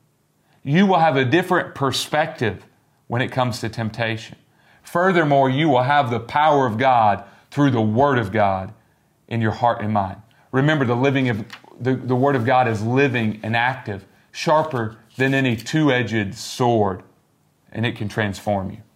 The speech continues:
Third, letter C, think about this when it comes to temptation. There is a need many times for safeguards.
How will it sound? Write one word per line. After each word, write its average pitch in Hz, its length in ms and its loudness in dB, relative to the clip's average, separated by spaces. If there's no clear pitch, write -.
Third, 170 540 2
letter 160 300 2
C, 156 420 2
think 208 320 -2
about 175 320 0
this 131 300 0
when 123 120 0
it - 120 -6
comes 120 540 -4
to 131 120 -2
temptation. 110 680 -6
There 175 220 2
is 156 140 2
a 147 80 2
need 143 720 2
many 151 320 0
times 113 720 -2
for - 180 -4
safeguards. 175 800 -4